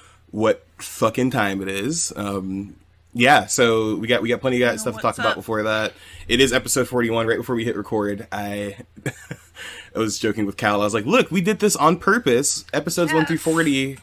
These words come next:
Speaker 1: are Golden Age, no Eclipse, and then Eclipse is, like, come on, guys, we do this all for you."
Speaker 2: So good
Speaker 1: Yeah.
Speaker 2: at timing.
Speaker 1: So
Speaker 2: It
Speaker 1: good
Speaker 2: was
Speaker 1: at it.
Speaker 2: planned. It's
Speaker 1: Yeah.
Speaker 2: fine.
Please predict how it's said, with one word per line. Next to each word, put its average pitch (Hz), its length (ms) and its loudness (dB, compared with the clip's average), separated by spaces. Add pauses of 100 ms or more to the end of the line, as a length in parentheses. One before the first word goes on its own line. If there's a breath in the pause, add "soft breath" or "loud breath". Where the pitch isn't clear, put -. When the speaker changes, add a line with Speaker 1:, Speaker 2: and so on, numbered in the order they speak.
(420 soft breath)
Speaker 1:
are 127 440 6
Golden 139 420 2
Age, 104 520 -4
no 117 180 4
Eclipse, 117 460 -2
and 113 100 -4
then 120 240 0
Eclipse 120 360 -6
is, 135 320 -4 (360)
like, 170 320 0
come 254 160 -2
on, 101 160 0
guys, 104 220 -4
we 151 60 -4
do 147 100 -6
this 151 160 -2
all 113 120 -4
for 104 120 -8
you." 98 300 -4
Speaker 2:
So 226 280 -6
good 208 520 -2 (160)
Speaker 1:
Yeah. 131 120 0
Speaker 2:
at - 100 -6
timing. 202 920 -10
Speaker 1:
So 135 300 0
Speaker 2:
It 123 60 -2
Speaker 1:
good 107 140 -2
Speaker 2:
was - 20 -6
Speaker 1:
at 101 160 -2
it. 104 60 -4
Speaker 2:
planned. 277 800 -4 (300)
It's 214 160 -16
Speaker 1:
Yeah. 120 460 0
Speaker 2:
fine. - 320 -16